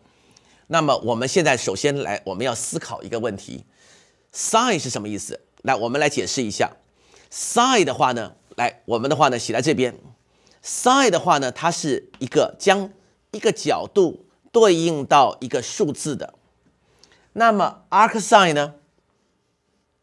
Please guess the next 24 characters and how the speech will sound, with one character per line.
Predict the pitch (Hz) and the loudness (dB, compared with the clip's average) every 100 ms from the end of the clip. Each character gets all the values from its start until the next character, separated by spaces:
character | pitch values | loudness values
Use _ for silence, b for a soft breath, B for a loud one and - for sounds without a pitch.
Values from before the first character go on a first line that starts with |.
| _ _ _ _ _ _ _ _ _ _ _ _ | _ _ _ _ _ _ _ _ _ _ _ _
它 | - 208 | 0 2
是 | 202 202 147 - | 4 2 0 -2
相 | - 202 202 | 0 0 2
反， | 165 92 _ b b b | 0 -4 _ b b b
它 | - 196 | 0 0
是 | 208 196 143 - | 0 -4 -6 -6
x | 165 185 - 135 | -6 -6 -8 -12
的 | 120 | -8
话 | 131 | -8
呢 | 117 | -8
对 | - 202 | -2 -2
应 | 165 151 | -2 -4
到 | 139 131 127 _ _ _ | 0 -2 -2 _ _ _
角 | - 67 - | -6 -6 -4
度。 | 151 - _ _ _ _ b b b b b | -6 -6 _ _ _ _ b b b b b
于 | - 180 | -2 0
是 | - 214 | 0 -2
我 | 139 | -2
们 | 120 | -6
就 | 151 | -6
这 | 160 | -6
么 | 143 | -8
想 | 123 123 92 | -6 -6 -6
了， | 98 | -12